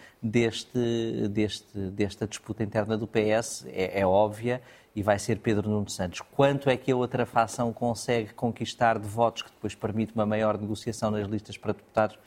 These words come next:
e para o Parlamento Europeu? É aquilo que se está, digamos, aqui a medir, é o que me parece, sem desrespeito, eh, para nenhum dos candidatos. Parece-me que estas declarações,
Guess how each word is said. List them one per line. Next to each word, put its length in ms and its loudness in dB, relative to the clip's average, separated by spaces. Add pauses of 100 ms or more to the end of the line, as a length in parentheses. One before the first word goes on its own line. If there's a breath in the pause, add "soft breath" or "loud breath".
(220 loud breath)
e 120 2
para 160 2
o 20 4
Parlamento 520 0
Europeu? 440 0 (340 loud breath)
É 300 4
aquilo 280 -2
que 100 -8
se 100 -4
está, 260 2
digamos, 380 -2
aqui 260 -4
a 40 0
medir, 320 0
é 80 4
o 60 2
que 120 -8
me 60 -4
parece, 340 -2
sem 160 -6
desrespeito, 600 -6 (360 soft breath)
eh, 120 2
para 220 2
nenhum 240 0
dos 120 -8
candidatos. 480 -4
Parece-me 320 0
que 80 0
estas 180 -4
declarações, 580 0